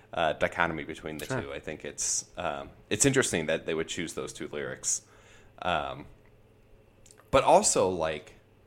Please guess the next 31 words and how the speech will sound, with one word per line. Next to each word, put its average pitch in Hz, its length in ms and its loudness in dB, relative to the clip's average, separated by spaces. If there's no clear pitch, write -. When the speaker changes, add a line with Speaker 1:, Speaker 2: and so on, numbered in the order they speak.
Speaker 1:
they're 107 200 4
very 113 300 0
controlling. 92 1000 -2
"I'm 92 280 6
gonna 104 320 8
be 76 160 -8
your 69 220 -10
man. - 420 -10
I'll 82 260 2
make 85 560 -2
you 78 200 -8
understand." - 760 -10
You 92 160 -2
know, 71 300 -6
like, - 220 -4
I 110 80 2
think 156 380 0
you 113 100 6
Speaker 2:
Yeah. 117 160 6
Speaker 1:
could 95 120 -4
be 85 320 -2
Speaker 2:
Oh, 98 120 2
yeah. 92 200 -2
Speaker 1:
if 117 180 2
Speaker 2:
Sure. 123 100 4
Speaker 1:
this, - 260 4
if 110 160 0
the 98 100 0
music 117 540 0
wasn't 85 340 0
so, 76 640 2